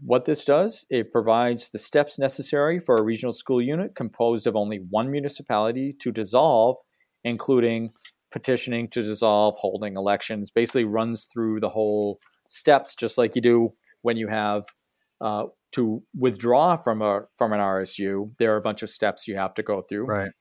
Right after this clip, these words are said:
Speaker 1: Uh, thirty, thirty-three of them, I believe. Uh, this just goes through the whole process, is if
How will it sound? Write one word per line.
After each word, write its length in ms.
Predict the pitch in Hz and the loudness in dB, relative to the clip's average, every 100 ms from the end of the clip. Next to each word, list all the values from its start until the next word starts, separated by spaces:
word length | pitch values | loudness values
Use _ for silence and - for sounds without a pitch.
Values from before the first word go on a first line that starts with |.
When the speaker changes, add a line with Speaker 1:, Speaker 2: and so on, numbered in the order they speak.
| _ | _
Speaker 1:
Uh, 140 | 104 92 | -10 -6
thirty, 220 | - 120 110 _ _ | -2 -2 -2 _ _
thirty-three 540 | 156 156 120 131 135 117 | 0 0 -2 -6 -2 -2
of 80 | |
them, 160 | 92 90 | -2 -10
I 80 | 92 | -10
believe. 400 | 98 92 95 - _ _ _ _ _ | -8 -8 -10 -14 _ _ _ _ _
Uh, 200 | 110 110 113 | -2 0 2
this 220 | 135 147 | 4 4
just 200 | 156 - | 4 4
goes 220 | 135 131 | 4 4
through 100 | 139 | 4
the 60 | 120 | 2
whole 140 | 120 | 2
process, 640 | 120 120 113 - 113 107 - - | 2 2 2 2 0 0 -4 -2
is 340 | 120 110 - - | 0 0 -2 -4
if 200 | 131 110 | -2 -2